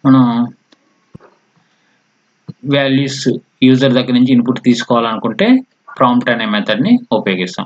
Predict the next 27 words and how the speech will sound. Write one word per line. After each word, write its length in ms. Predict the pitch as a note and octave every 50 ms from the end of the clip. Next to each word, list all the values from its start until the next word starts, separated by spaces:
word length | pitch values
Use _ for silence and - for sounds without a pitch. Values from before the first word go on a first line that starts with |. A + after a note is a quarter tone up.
| - _ -
ప్రాంప్ట్ 260 | B2 A#2 A#2 A#2+ A#2 A#2+
అనే 100 | A#2 A#2 A2+ A2+
మెథడ్ 240 | A2 - A#2 G#2+ A2+ A2
కూడా 180 | A#2 A#2 C#3 G3+ A#3+ B3 - _ _ - _ _ - A#2+ A#2
ఏ 20 | A#2+ B2
ఆబ్జెక్ట్ 320 | B2 A#2+ A#2+ B2+ A#2+ - A#2 A#2
ద్వారా 180 | A#2+ A#2+ B2 A#2+ A#2+
మనం 120 | A#2 A#2 A#2 A#2
కాల్ 140 | A#2+ A#2 A#2+ A#2+
చేయగలం? 300 | B2 B2 C3+ D3 F#3+ A#3 A#3+ - - - G#2
విండో 200 | A2 A2 G#2+ G#2+ G#2+ G#2+
అనే 140 | G#2+ C#3 G3+ A#3+ A#3 - _ _ - G#2+ G#2
ఆబ్జెక్ట్ 300 | G2 G2 G2 F#2+ - - -
ద్వారా 200 | G2 A2 D#3+ A3 A#3 A#3 -
మనం 140 | A2 A2+ F3+ F#3+ F#3+
కాల్ 160 | C3+ G2+ F2+ F2 F2
చేస్తాం. 280 | F2+ - - - F#2 - _ _ _ _ _ _ _ _ _ _ _ _ _ _ _ _ _ _ _ _ _ _ _ - C3+
యూజర్కి 340 | C3+ C3 D#3 - C3+ C3+ C3
ఏదైనా 180 | B2+ B2+ B2+ A#2+ A#2+
మెసేజ్ 260 | A#2+ A#2 - C#3 C3 B2 - B2
డిస్‌ప్లే 260 | A#2+ - - C#3 B2+ B2+
చేద్దాం 220 | B2+ A#2+ G#2+ B2 A#2+ A#2
అనుకుంటే 360 | A#2 A#2 A#2+ A#2+ A#2 - A#3 C4 C4 C4 _ _ _ _ _ _ _ - A#2
అలర్ట్ 340 | A#2+ B2 B2 B2+ - - A#2+ A#2 B2
కానీ 240 | A#2+ B2+ E3+ A#3+ C4 C4 C4 _ _ _ _ - -
లేకపోతే 260 | B2 B2 - G3+ A#3 C4 C4 B3+ _ _ _ _ _ _ - - - _ _ _ - - C3
కన్ఫర్మ్. 380 | B2 A#2+ - - G#2+ F#2+ -